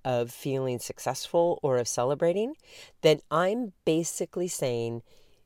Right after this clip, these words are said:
"You guys don't matter." And I would never say that.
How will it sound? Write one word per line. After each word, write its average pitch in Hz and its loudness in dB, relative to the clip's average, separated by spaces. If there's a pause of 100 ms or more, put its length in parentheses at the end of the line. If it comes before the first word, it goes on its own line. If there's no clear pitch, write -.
(100)
"You 135 -4
guys 120 0
don't 113 -8
matter." - -8 (580)
And 135 4 (480)
I 139 6
would 170 -4
never 131 -4
say 185 -4
that. - -18